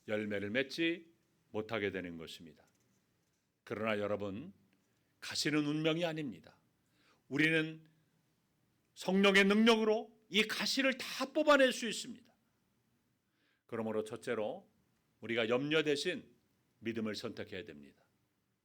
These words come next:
염려는요, 우리의 영혼을 조르는 사자의 이빨과 같습니다. 그러나 믿음은 우리를 살리는 생명줄인 것입니다. 주님께 맡기면 염려의 가시는 뽑히고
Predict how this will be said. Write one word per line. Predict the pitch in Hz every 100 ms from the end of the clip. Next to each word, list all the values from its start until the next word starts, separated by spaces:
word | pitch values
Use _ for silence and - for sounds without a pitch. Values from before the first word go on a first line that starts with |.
| _ _ _ -
염려는요, | 143 147 139 143 156 131 - _ -
우리의 | 135 165 190 190
영혼을 | 156 120 120 170 - - _ _ _ _ _ _ _
조르는 | - 160 196 214 208
사자의 | 202 - 220 240 233 208
이빨과 | - 190 180
같습니다. | 156 120 - 95 - _ _ _ _ _ _ _ _ - - -
그러나 | 170 170
믿음은 | 156 160 165 165
우리를 | 160 165
살리는 | 160 170 165 170 165 170 _ _
생명줄인 | - - 185 170 156 156 139 127
것입니다. | 107 - 90 82 _ _ _ _ _ - -
주님께 | - 233 285 294 269
맡기면 | 220 226 285 269 190
염려의 | 220 277 277 269
가시는 | 202 214 262 247 240
뽑히고 | 247 - 180 180 147